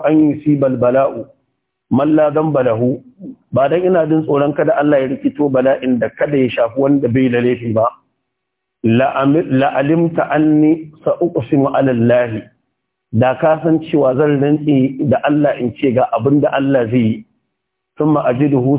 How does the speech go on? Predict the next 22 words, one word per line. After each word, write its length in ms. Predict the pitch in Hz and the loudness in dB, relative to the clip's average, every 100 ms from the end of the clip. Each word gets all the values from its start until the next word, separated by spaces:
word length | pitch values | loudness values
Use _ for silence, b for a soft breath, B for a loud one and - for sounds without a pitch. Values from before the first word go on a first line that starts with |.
| 139 | 0
sari'al 400 | 127 135 - 123 | 0 0 0 -2
ijaba, 400 | 113 131 135 123 | 0 0 0 -2
sannan 240 | 120 117 127 - | -2 0 -2 -2
sai 120 | 139 | 0
na 180 | 139 143 | 0 0
samu 240 | 135 120 120 | -4 -4 -4
Allah 460 | 135 135 135 120 - _ _ _ _ - | -2 0 0 -2 -6 _ _ _ _ -4
yana 220 | 135 135 | 0 0
da 80 | 113 | 0
gaggawa 380 | 110 117 131 123 | -2 0 0 0
amsa. 340 | 120 117 101 - _ _ _ _ _ _ _ _ _ | -2 -2 -6 -8 _ _ _ _ _ _ _ _ _
Kaga 200 | 123 147 147 | -2 -2 0
shi 100 | 156 | 2
wannan 480 | 165 165 143 131 - | 2 0 -2 -2 -4
a 100 | 127 | 0
ruwaito 400 | 151 165 160 170 | 2 2 0 0
a 60 | 131 | 0
littafin 500 | 127 123 135 131 117 | -2 0 -2 0 -4
ko 80 | 110 | -2
a 80 | 113 113 | -2 -2
ce 100 | 139 | 0
ga 300 | 127 117 | 0 -2